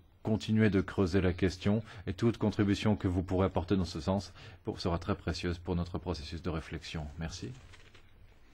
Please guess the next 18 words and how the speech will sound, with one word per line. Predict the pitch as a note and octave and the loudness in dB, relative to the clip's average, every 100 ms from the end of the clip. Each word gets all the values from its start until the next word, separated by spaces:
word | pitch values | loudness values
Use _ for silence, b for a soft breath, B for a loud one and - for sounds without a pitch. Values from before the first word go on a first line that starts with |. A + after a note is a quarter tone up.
| B B B B B - | B B B B B 0
Merci | G#2+ - - | 0 0 0
à | G#2+ | 2
la | F#2 | 2
Commission. | G2+ F#2+ F#2 G#2+ C3+ B B G#2 | 2 0 0 -2 -4 B B 0
Alors, | G#2 | 0
je | F#2+ A2 G2+ | 2 0 -2
rends | G#2+ A2+ | -2 0
la | A2 | 0
parole | G2+ F#2 | 0 0
maintenant | G2 F2+ G2 F#2+ | 0 0 -2 -2
à | |
Madame | F2+ F2 E2+ | -2 -2 -2
la | |
rapporteure | D#2 - - F#2+ G#2 - | -4 -10 -10 -8 -8 -8
pour | A2+ G#2+ - - | -10 -10 -12 -12
sa, | F#2+ E2 D#2 - - A2+ - | -8 -8 -8 -12 -16 -16 -14
ses | |
conclusions. | - E2 - G#1 - | -12 -10 -10 -10 -10